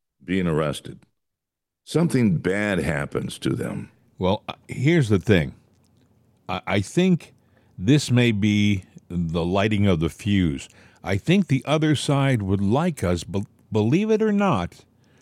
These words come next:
Speaker 2: I believe they want us in some type of civil war situation.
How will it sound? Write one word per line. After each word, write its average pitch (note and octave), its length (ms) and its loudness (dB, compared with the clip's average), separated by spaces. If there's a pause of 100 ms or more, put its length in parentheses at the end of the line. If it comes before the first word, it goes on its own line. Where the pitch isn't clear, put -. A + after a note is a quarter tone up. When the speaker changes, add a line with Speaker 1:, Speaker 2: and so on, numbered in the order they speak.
(240)
Speaker 2:
I F2+ 80 -2
believe A#2 640 0
they B2+ 160 2
want B2 340 0
us C3 240 0
in A2+ 320 2
some B2+ 380 -2 (100)
type B2 380 -4
of F#2+ 400 2 (360)
civil G#2+ 540 0
war F#2+ 240 2
situation. F2 840 -2